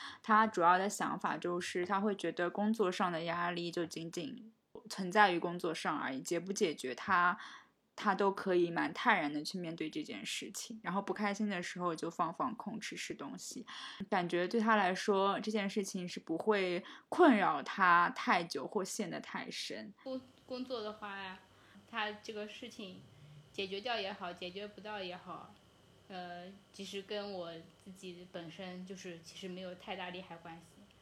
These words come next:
Speaker 2: 只不过我解决掉了可能会比较，做得比较出色一点，解决不掉呢也就那样。不开心的时候嘛，我首先要睡，睡，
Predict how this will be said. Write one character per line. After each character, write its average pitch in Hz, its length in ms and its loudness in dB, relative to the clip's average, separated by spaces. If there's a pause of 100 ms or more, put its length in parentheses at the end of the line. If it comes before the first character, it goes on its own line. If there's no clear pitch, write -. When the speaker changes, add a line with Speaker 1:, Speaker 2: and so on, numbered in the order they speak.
(140)
Speaker 2:
只 190 120 -12
不 185 80 -6
过 208 160 0
我 180 240 -2
解 180 180 -6
决 170 160 -4
掉 208 200 -4
了 185 120 -4
可 185 160 -10
能 165 200 -6
会 185 200 -8
比 160 140 -14
较， 170 120 -10 (280)
做 202 160 -8
得 185 80 -6
比 165 100 -12
较 175 180 -8
出 226 220 -14
色 202 220 -10
一 - 80 -14
点， - 180 -18 (380)
解 180 100 -8
决 190 160 -6
不 185 160 -14
掉 202 260 -4
呢 170 160 -8
也 165 120 -12
就 175 100 -10
那 170 200 -12
样。 160 120 -12
不 370 80 -10
开 339 180 -6
心 311 140 -2
的 277 100 -2
时 220 140 -10
候 214 140 -10
嘛， 196 280 -10 (440)
我 202 100 -6
首 202 180 -4
先 247 160 -4
要 233 160 0
睡， - 320 -12 (100)
睡， 220 440 -4